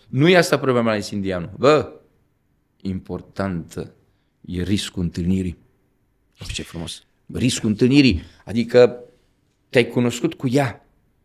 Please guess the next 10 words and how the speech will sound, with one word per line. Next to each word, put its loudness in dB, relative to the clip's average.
E -6
o 4
miză 2
extraordinară, -4
e -10
o -8
taină 0
la 0
o 2
parte. -6